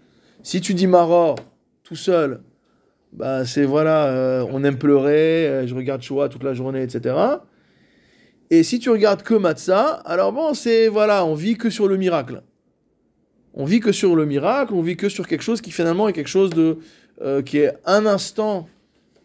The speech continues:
un instant dans l'histoire du Ham Israël, un instant décisif, mais un instant.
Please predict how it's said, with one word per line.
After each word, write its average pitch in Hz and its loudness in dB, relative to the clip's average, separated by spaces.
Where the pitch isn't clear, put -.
un 202 4
instant 196 0
dans 165 0
l'histoire 151 -2
du 143 -4
Ham 131 -4
Israël, 147 -2
un 147 -2
instant 139 -4
décisif, 156 -6
mais 139 -4
un 135 -2
instant. 120 -8